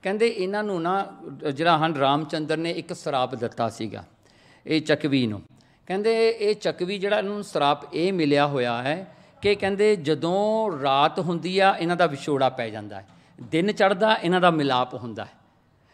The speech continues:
ਸੋ ਕੀ ਹੁੰਦਾ ਹੈ, ਇਹ ਚਕਵੀ ਜਿਹੜਾ ਹਨ ਚਕਵੀ ਫੀਮੇਲ ਤੇ ਮੇਲ ਦਾ ਇਹਨਾਂ ਦਾ ਯੂਨੀਅਨ ਹੁੰਦਾ ਹੈ ਜਦੋਂ ਸੂਰਜ ਚੜ੍ਹਦਾ ਹੈ। ਤੇ ਇਹਨਾਂ ਨੂੰ ਸਰਾਪ ਕੀ ਮਿਲਿਆ ਵੀ ਰਾਤ ਨੂੰ ਇਹਨਾਂ ਦਾ ਵਿਛੋੜਾ ਪੈ ਜਾਂਦਾ ਹੈ।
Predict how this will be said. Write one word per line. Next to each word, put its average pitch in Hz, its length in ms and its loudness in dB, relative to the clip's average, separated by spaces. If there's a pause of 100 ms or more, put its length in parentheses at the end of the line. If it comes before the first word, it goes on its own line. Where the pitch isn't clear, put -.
(120)
ਸੋ 240 240 6
ਕੀ 240 260 -4
ਹੁੰਦਾ 170 400 2
ਹੈ, 143 260 0
ਇਹ 190 100 0
ਚਕਵੀ 196 500 -4
ਜਿਹੜਾ 175 280 2
ਹਨ 170 120 0
ਚਕਵੀ 175 440 -4
ਫੀਮੇਲ 175 500 -2
ਤੇ 202 200 -2
ਮੇਲ 156 320 -2
ਦਾ 143 380 2 (280)
ਇਹਨਾਂ 190 260 0
ਦਾ 180 320 6 (140)
ਯੂਨੀਅਨ 185 380 2
ਹੁੰਦਾ 160 340 2
ਹੈ 185 60 2
ਜਦੋਂ 175 420 -2
ਸੂਰਜ 143 460 0
ਚੜ੍ਹਦਾ 127 440 0
ਹੈ। 110 200 -14 (680)
ਤੇ 214 80 6
ਇਹਨਾਂ 226 220 4
ਨੂੰ 247 80 2
ਸਰਾਪ 156 460 2
ਕੀ 214 120 -2
ਮਿਲਿਆ 208 340 4
ਵੀ 202 220 -2
ਰਾਤ 139 320 4
ਨੂੰ 185 160 -4
ਇਹਨਾਂ 185 160 0
ਦਾ 185 100 2
ਵਿਛੋੜਾ 143 380 0
ਪੈ 127 180 -6
ਜਾਂਦਾ 107 260 -16
ਹੈ। - 140 -20